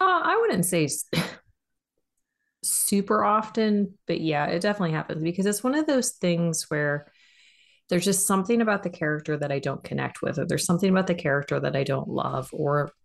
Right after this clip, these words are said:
she has a weird, like, an odd personality quirk that I don't think enhances her character as a whole.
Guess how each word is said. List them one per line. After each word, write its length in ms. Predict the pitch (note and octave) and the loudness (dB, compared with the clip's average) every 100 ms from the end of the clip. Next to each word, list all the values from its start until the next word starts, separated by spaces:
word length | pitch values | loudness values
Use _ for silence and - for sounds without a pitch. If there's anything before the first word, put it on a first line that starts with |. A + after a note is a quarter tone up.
| - - - - | -18 -18 -18 -10
she 240 | - G3 | 0 4
has 320 | F#3 F#3+ F3+ | 4 4 4
a 60 | F#3 | 2
weird, 680 | E3+ E3 E3 E3 D#3+ D#3 - | 4 4 4 4 2 0 -2
like, 220 | - D#3 - _ _ _ | -8 -8 -16 _ _ _
an 120 | E3 F3 | -2 -2
odd 1040 | - E3 E3 E3+ E3 E3 D#3+ D#3 D3 - - - | 0 2 4 4 4 2 2 0 -4 -14 -20 -2
personality 800 | F3+ - E3+ D3+ C#3+ C#3+ C3+ - | 0 2 2 2 2 0 -2 -4
quirk 400 | - C#3 - - | -4 -2 -4 -4
that 120 | C#3+ | 0
I 240 | D3 D3 - | 0 -2 -2
don't 400 | E3+ E3 D#3 - | 0 0 -2 -8
think 480 | - D#3+ D3 - - _ _ _ D#3 | -6 -4 -4 -6 -16 _ _ _ -2
enhances 960 | D3 - - F#3+ F3+ E3 - D3 C#3+ | -2 -2 2 4 4 2 -2 -2 -2
her 160 | - - | -4 -6
character 500 | - C#3+ C#3 D3+ C#3+ | -4 -2 -2 -4 -2
as 100 | - | -2
a 60 | |
whole. 640 | C#3 - E3+ D3+ - - | -6 -2 0 2 0 -2